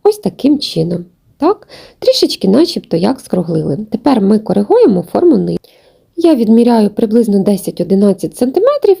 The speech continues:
і от від верхньої точки вниз, е, відміряємо. Спочатку лінію там треба намалювати рівну, щоб нам охайно підвернути низ виробу. Так? І ось ми відрізаємо з вами.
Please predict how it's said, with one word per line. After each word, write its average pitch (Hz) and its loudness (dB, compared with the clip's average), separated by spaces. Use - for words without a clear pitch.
і 339 4
от 226 -2
від 208 -2
верхньої 208 0
точки 202 -4
вниз, 453 2
е, 185 -2
відміряємо. 196 0
Спочатку 254 -2
лінію 214 4
там 208 0
треба 196 -2
намалювати 202 0
рівну, 415 4
щоб 302 -2
нам 294 4
охайно 254 0
підвернути 240 0
низ 220 2
виробу. 185 0
Так? 427 -4
І 277 6
ось 311 0
ми 247 0
відрізаємо 170 0
з 160 -12
вами. 170 -8